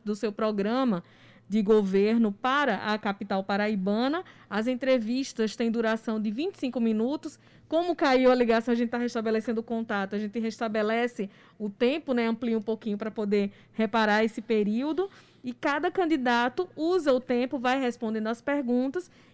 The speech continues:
e conclui o seu pensamento dentro desse período de vinte e cinco minutos, como tem acontecido.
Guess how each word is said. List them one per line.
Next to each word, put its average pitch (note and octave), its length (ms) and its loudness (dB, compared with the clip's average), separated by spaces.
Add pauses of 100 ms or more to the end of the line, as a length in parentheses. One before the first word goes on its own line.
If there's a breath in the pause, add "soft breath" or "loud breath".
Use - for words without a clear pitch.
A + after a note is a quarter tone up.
(120)
e E4 260 0 (300 loud breath)
conclui C4 680 2
o B3+ 120 -2
seu B3+ 180 2
pensamento B3+ 600 0
dentro C#4+ 420 0
desse C4+ 280 0
período A3+ 540 0
de A3 140 -2
vinte C4 260 -2
e - 40 -16
cinco C4+ 200 -4
minutos, A3 400 -2
como B3+ 240 -2
tem B3+ 160 -2
acontecido. B3+ 760 -4